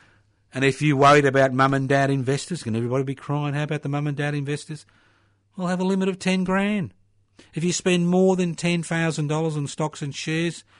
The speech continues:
in a twenty-four hour period on the Australian Stock Exchange, you pay a one percent tax on turnover. That'll bring in eighteen billion dollars a year. I've done the figures.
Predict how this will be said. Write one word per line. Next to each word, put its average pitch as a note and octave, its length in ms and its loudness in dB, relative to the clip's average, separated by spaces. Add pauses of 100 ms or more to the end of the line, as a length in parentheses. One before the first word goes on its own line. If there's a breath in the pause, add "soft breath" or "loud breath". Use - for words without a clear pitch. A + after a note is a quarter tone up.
(140)
in D#3 80 -4
a D3 60 0
twenty-four E3 420 -2
hour D#3 140 0
period F#3+ 520 0 (400)
on D#3 100 -6
the D#3+ 60 -2
Australian E3+ 380 -2
Stock F3 280 -4
Exchange, F#3 560 -6 (720 soft breath)
you G3+ 140 -2
pay F#3 200 2
a F#3 80 4
one F#3+ 180 2
percent F#3 360 -4
tax F#3 300 -2
on G3 120 -4
turnover. G#3 600 -2 (240 soft breath)
That'll G#3+ 240 2
bring E3+ 220 4
in F3+ 200 2
eighteen E3+ 480 4
billion F3+ 320 0
dollars F#3+ 300 0
a G3 80 2
year. G3+ 340 -2 (120)
I've A2 140 -12
done C3+ 180 -8
the E3 80 -4
figures. G3+ 520 -6